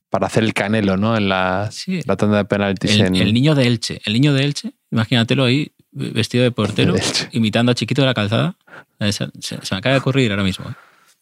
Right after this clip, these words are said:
Speaker 1: A Julio Iglesias, que fue portero, ¿no?
Speaker 2: Sí.
Speaker 1: Y le pones ahí y dices, "¿Es, es Julio Iglesias?". <laughs>
Speaker 2: Pero
Speaker 1: Justo.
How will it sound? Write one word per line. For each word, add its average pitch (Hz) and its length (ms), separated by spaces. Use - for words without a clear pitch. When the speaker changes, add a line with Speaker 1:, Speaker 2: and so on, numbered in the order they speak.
Speaker 1:
A - 100
Julio 113 260
Iglesias, 101 440
que 90 240
fue 92 200
portero, 98 460
¿no? 107 160
Speaker 2:
Sí. 123 100
Speaker 1:
Y 85 300
le 85 120
pones 98 280
ahí 104 200
y - 20
dices, - 280
"¿Es, 92 200
es - 120
Julio 135 300
Iglesias?". 120 460
<laughs> - 200
Speaker 2:
Pero 95 240
Speaker 1:
Justo. - 220